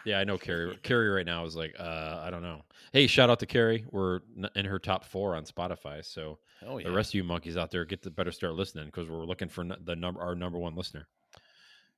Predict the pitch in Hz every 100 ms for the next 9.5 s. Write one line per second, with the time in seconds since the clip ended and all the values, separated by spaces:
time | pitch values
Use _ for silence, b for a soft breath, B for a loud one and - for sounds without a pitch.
0 | b 98 113 113 104 87 92 147 95 87
1 | 92 95 101 92 92 90 85 - 78 _
2 | - 76 - 90 - 92 82 78 78 82
3 | - 78 78 76 78 76 78 76 73 _
4 | _ _ _ _ 156 139 110 143 110 135
5 | - 135 143 113 123 104 120 101 82 76
6 | 78 78 80 78 76 82 82 - 87 82
7 | 80 b b b b b _ 98 - 113
8 | 110 107 98 98 104 98 - 92 - 98
9 | - 101 87 123 104